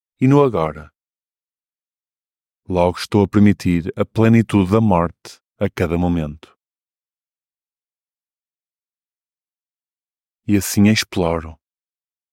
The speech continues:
Entendo a vida, logo entendo a morte,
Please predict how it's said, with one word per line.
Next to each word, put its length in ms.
Entendo 440
a 20
vida, 360
logo 380
entendo 340
a 40
morte, 560